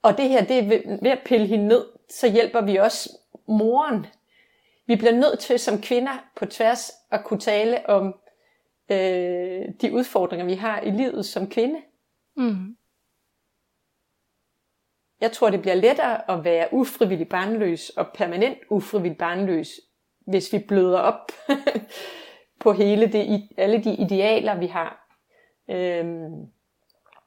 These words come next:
Speaker 1: så ja, det er, jeg synes, det er superspændende.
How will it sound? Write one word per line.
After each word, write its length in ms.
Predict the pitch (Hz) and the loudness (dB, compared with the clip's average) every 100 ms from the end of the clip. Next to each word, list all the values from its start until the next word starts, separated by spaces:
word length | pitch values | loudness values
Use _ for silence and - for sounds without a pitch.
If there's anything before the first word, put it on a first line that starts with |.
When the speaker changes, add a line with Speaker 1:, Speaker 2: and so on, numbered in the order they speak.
| _ _ _ | _ _ _
Speaker 1:
så 300 | - - 185 175 _ _ _ _ _ _ _ - | -12 -6 -4 -6 _ _ _ _ _ _ _ -2
ja, 240 | 190 196 202 | 2 2 2
det 200 | 208 208 | 2 4
er, 140 | 202 190 | 2 2
jeg 180 | 202 | -2
synes, 200 | 220 247 | -2 -4
det 120 | - 233 | 0 0
er 40 | |
superspændende. 880 | - 233 - 220 226 196 185 202 | 0 -4 -2 -2 0 0 -2 -6